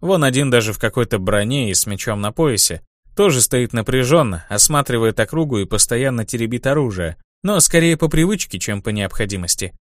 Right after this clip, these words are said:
Даже разок начал доставать меч, но потом, как будто опомнившись, снова загнал его в ножны. Одна фигура, отделившись от оцепления, направилась к нам, и только когда дошла до нас, троица спасителей наконец-то остановилась,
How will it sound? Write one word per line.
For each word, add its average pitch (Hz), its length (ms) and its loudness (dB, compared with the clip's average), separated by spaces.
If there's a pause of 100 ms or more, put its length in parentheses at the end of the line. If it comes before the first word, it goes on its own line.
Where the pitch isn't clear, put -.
Даже 147 320 6
разок 135 420 4
начал 127 360 -2
доставать 117 560 2
меч, 123 320 -4 (100)
но 120 140 -4
потом, 175 360 2
как 117 200 -2
будто 127 280 0
опомнившись, 160 680 0
снова 160 400 2
загнал 117 400 0
его 110 260 -2
в 107 60 -6
ножны. 110 340 -4 (360)
Одна 135 280 4
фигура, 170 420 4
отделившись 120 520 0
от 117 140 -2
оцепления, 147 800 0
направилась 135 640 2
к - 120 0
нам, 139 380 0
и 110 80 -6
только 117 300 0
когда 107 340 0
дошла 110 420 0
до 85 140 -4
нас, 135 340 -2 (160)
троица 175 340 4
спасителей 147 640 2
наконец-то 117 640 0
остановилась, 110 760 -2